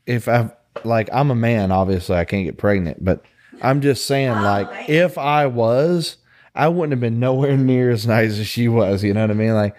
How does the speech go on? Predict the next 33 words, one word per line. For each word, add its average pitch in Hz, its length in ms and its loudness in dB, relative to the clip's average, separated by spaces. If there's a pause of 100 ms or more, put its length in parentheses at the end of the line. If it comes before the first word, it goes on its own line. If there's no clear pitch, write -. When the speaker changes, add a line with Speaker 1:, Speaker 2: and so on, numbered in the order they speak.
(360)
Speaker 1:
look 208 100 2
at 202 40 2
these 147 220 0
freaking 98 360 0
hacks 90 420 -2
out 95 160 0
here 98 140 0
having 95 320 2
a 82 40 -4
breakfast 98 680 -2
at 73 80 -4
freaking 101 380 -2
almost 98 360 0
lunchtime. 90 800 0 (920)
And 120 120 -2
here 135 180 0
I 135 160 0
am 123 220 -2
barefooted 113 420 2
and 104 100 -2
pregnant 107 360 0
in 98 60 0
the 95 80 -2
kitchen. 101 480 -2
You 147 120 -6
know 170 80 -2
what? 170 120 0
I, 165 220 0
I - 40 2
would 160 160 0
have 117 160 0
just 107 260 -2
been, 104 340 2